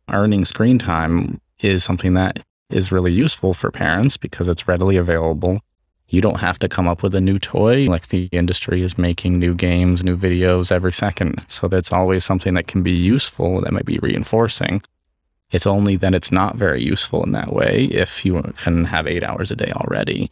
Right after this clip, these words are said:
and you can earn thirty more minutes, then it's not gonna be very impactful. So there's many ways in which it can be positive. And I think that's really the focus for families now is how can I find a way to put a little more control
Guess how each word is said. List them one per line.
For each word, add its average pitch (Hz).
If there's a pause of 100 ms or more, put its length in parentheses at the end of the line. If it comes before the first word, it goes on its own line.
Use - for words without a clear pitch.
and 104
you -
can -
earn -
thirty -
more -
minutes, 113
then 104
it's 95
not -
gonna -
be 82
very -
impactful. - (300)
So -
there's 131
many 143
ways 95
in 98
which 90
it -
can 123
be -
positive. -
And 107
I 90
think 98
that's 92
really 98
the 85
focus 92
for -
families -
now -
is -
how 110
can 104
I 95
find 95
a 92
way 90
to 90
put -
a 95
little 113
more 104
control 90